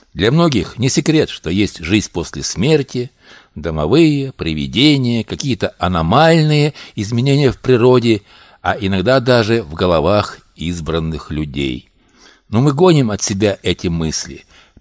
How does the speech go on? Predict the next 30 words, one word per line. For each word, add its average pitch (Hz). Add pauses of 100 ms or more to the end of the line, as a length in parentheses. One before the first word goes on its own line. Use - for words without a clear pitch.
потому 110
что 135
для 117
нас 143
важнее 139
не 113
понять 151 (200)
и 95
поверить, 87 (300)
а 85
пощупать -
и 120
увидеть, 107 (340)
так 139
ли 101
это 80 (160)
или 95
нет. 64 (1080)
Примеров, 117
подтверждающих 135
мои 123
слова, 123 (400)
очень 90
много. 65 (580)
Вот -
что -
я 139
слышал 143
от 120
людей, 139